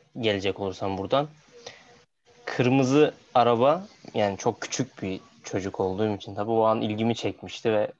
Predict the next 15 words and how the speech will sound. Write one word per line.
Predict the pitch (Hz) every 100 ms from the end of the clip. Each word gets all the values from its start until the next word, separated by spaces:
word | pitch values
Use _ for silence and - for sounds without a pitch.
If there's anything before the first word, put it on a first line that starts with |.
| -
televizyonun | 107 101 107
karşısına | - 107 - 104
geçip | 101 -
izlemeye | 101 104 104 110
başlamıştım. | 101 90 95 92 - 143 147 _ _ _ _ - -
Ya | 113
benim | 139 151
maceram | 151 151 147 151 147
giriş | 139 147 151
olarak | 147 147 147
yapayım, | 120 - 151 170 -
bu |
şekilde | - 143 - 147
başladı | 120 104 - 95 123 -
çocuklukla. | 101 95 - 104 107 151